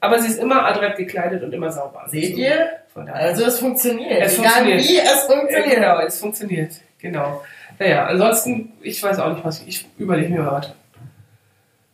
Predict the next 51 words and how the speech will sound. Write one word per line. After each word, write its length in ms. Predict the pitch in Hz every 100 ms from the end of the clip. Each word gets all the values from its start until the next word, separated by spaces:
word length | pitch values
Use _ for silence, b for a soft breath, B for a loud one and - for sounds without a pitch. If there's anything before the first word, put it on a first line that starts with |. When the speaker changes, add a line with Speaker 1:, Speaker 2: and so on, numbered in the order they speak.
| _ _ _
Speaker 1:
Filme 400 | _ - 208 208
gucken. 440 | 190 - 185 185 - - -
Aber 340 | 175 180 170
hat 140 | 214 -
man 120 | 196
irgendwann 240 | 214 214
auch 120 | 240 -
keinen 220 | 240 185
Bock 220 | 180 180
mehr, 200 | 185 175
ne? 140 | 180 185
Serien 380 | 185 190 185
gucken, 260 | 180 185 196
Filme 200 | - 185 180
gucken, 80 | 180
tut 120 | 208 185
sowieso 260 | 170 -
nicht, 140 | 214 -
du 60 |
schläfst 220 | 185 180
ja 60 | 170
mal 100 | 156
ein. 200 | 170 220 - -
Und, 160 | 180
Speaker 2:
Ist 180 | 180 -
Speaker 1:
äh, 140 | 175 143
Speaker 2:
so. 220 | 151 - b b b -
Ich 160 | -
schlaf 220 | - 185 175
einfach 300 | 180 156 147
wirklich 240 | 160 202
Speaker 1:
Leut-, 300 | 190 208 240
Speaker 2:
ein. 180 | - 190
Speaker 1:
Leute 360 | 190 233 247 -
telefonieren, 640 | 214 202 190 196 226 -
also 180 | 185 180
man 140 | 165
hat 180 | 175 233
auch 160 | - -
wirklich 420 | 185 208 269 -
da 100 | 233
nicht 180 | 220 247
mehr 80 | 269
so 140 | 254 226
Bock 220 | 214 - -
drauf. 180 | - - _ _ _ _ _ _ _ _ -
Weil 140 | 185 180
man 300 | 165 160 -
das 240 | 185 - -
immer 300 | 247 180 135
macht. 280 | 135 -